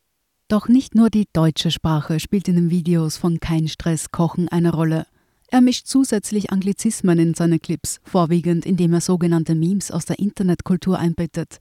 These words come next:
die seinen Kochvideos in Kombination mit dem Dialekt einen überraschenden Charakter verleihen. Diese Affinität zur englischen Sprache stamme aus seiner Jugendzeit, während der im Internet noch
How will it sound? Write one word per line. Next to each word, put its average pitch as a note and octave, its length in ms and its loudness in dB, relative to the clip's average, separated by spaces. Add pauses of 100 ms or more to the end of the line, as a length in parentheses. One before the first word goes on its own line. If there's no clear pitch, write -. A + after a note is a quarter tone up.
(260)
die C4 60 -2
seinen G#3+ 260 2
Kochvideos F3+ 720 -2
in A3+ 120 -2
Kombination A3 680 0
mit A3 140 -2
dem G3 140 0
Dialekt F3+ 540 -4
einen A3+ 220 -2
überraschenden F#3+ 760 -2
Charakter G3 520 -2
verleihen. D#3+ 420 -2 (1120)
Diese G#3+ 280 0
Affinität F3+ 640 0
zur - 260 -8
englischen F#3 440 -2
Sprache E3 520 -4
stamme F#3+ 360 0
aus F3 140 -4
seiner E3+ 200 2
Jugendzeit, D#3+ 840 -2
während G3 320 -2
der E3+ 140 -2
im E3+ 120 2
Internet F#3+ 640 -4
noch G#3 200 -10